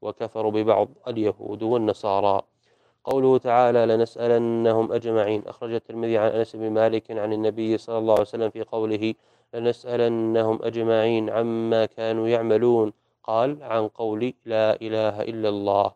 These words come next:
ضعيف الإسناد. سورة النحل.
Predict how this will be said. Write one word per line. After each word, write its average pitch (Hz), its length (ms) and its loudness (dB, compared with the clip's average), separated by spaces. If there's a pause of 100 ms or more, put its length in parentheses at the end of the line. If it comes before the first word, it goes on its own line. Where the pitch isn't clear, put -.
(460)
ضعيف 107 260 -8
الإسناد. 104 420 -12 (1600)
سورة 127 360 0
النحل. 110 360 -2